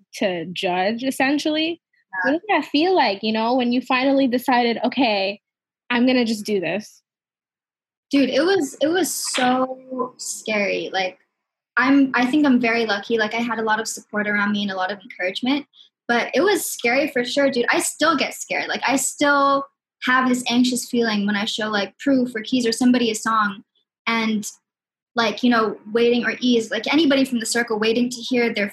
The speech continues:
Speaker 2: feedback on it, you know, putting it out and waiting to see what people think. And it's like, I really believe in not allowing other people to validate your work or your process. But at the end of the day, it's like, I make music for myself, but also ultimately to be enjoyed.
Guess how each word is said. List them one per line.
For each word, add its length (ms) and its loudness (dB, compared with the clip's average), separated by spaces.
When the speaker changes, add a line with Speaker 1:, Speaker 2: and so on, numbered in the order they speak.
Speaker 2:
feedback 500 0
on 140 0
it, 200 -6
you 100 4
know, 220 4
putting 240 4
it 180 -2
out 260 4
and 340 -2
waiting 340 4
to 100 2
see 160 2
what 140 0
people 280 -6
think. 240 2
And 100 4
it's 200 -2
like, 240 0
I 80 2
really 340 4
believe 320 4
in 100 2
not 200 2
allowing 400 0
other 200 -6
people 240 -6
to 100 -14
validate 460 -2
your 120 -8
work 280 -6
or 80 -8
your 200 -10
process. 460 -4
But 120 0
at 100 -6
the 120 -2
end 140 4
of 80 -8
the 100 -2
day, 200 0
it's 180 -6
like, 240 -2
I 120 4
make 220 4
music 300 2
for 60 -6
myself, 560 0
but 160 -2
also 400 0
ultimately 540 -2
to 180 -2
be 180 -4
enjoyed. 320 -4